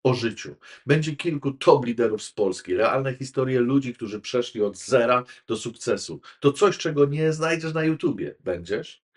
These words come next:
Pamiętaj, twój gość patrzy na świat przez twoje słowa.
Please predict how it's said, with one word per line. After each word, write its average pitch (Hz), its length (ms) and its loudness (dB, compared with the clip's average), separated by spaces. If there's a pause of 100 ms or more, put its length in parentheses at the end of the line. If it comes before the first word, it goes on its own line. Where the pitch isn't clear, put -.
(200)
Pamiętaj, 110 480 -4
twój 139 220 -8
gość 120 280 -4
patrzy 120 320 -6
na 101 140 -10
świat 104 260 -10
przez - 260 -14
twoje 87 320 -10
słowa. 78 480 -12